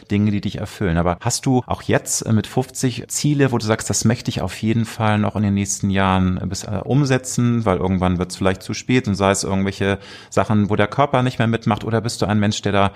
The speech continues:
entspannt rangeht und sagt, das kommt schon irgendwie alles. Ich hab so ein aktives, spannendes Leben, das muss ich nicht gezielt suchen.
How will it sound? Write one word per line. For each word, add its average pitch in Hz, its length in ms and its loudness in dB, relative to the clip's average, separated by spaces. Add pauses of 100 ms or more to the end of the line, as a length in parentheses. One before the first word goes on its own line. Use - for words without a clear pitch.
(480)
entspannt 85 560 0
rangeht 85 240 0
und 90 80 0
sagt, 92 200 -2
das - 140 -6
kommt - 260 -2
schon - 140 0
irgendwie 80 300 0
alles. 87 180 0
Ich - 160 -4
hab - 160 -2
so - 140 0
ein 98 100 2
aktives, 98 480 -4
spannendes 95 440 0
Leben, 98 280 2
das 92 160 -2
muss 104 160 -2
ich - 160 -6
nicht 92 180 -4
gezielt - 400 -4
suchen. 90 460 -2